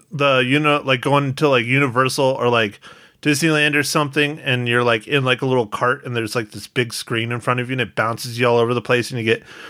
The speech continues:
sick to your stomach, and you have to tell 'em to stop the ride and turn on the lights so you can go throw up?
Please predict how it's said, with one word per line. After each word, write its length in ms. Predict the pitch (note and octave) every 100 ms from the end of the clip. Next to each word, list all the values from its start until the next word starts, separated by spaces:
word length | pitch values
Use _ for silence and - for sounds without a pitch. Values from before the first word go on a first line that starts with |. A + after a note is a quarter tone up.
| -
sick 280 | - D3 C#3
to 100 | C3+
your 80 | B2+
stomach, 440 | - C3 B2+ C3+
and 100 | B2+
you 80 | B2
have 220 | A#2+ B2+
to 180 | - B2+ - - -
tell 160 | D3+
'em 80 | C#3
to 60 | B2
stop 320 | - C#3 C3+
the 80 | B2
ride 400 | A#2+ B2 B2+ C3+
and 180 | A#2
turn 160 | - C3+
on 80 | B2
the 60 |
lights 300 | A2+ B2 C3+
so 80 | -
you 60 | B2+
can 80 | A#2
go 140 | A#2
throw 220 | - A#2+
up? 240 | A#2+ C3+